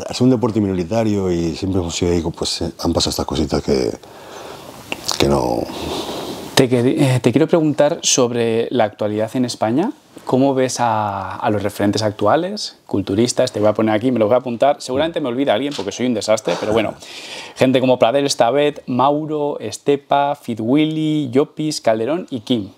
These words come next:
Speaker 2: ¿Me
Speaker 1: Hmm.
Speaker 2: olvido alguien? Seguramente.
Speaker 1: Yo creo que están ahí los top.
Speaker 2: ¿Sí?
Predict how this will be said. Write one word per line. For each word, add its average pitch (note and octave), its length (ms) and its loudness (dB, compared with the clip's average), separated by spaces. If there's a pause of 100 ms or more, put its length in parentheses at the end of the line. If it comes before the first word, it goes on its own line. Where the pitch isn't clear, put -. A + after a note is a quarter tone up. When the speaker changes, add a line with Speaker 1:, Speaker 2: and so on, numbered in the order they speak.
(200)
Speaker 2:
¿Me G#2+ 200 2
Speaker 1:
Hmm. - 20 2
Speaker 2:
olvido B2 300 4
alguien? G#3 420 -4
Seguramente. A2+ 440 2
Speaker 1:
Yo E2 60 2
creo E2+ 120 2
que E2 60 -6
están F#2+ 200 2
ahí D#2 120 0
los C2 200 -6
top. F2+ 200 -4 (260)
Speaker 2:
¿Sí? E3+ 240 0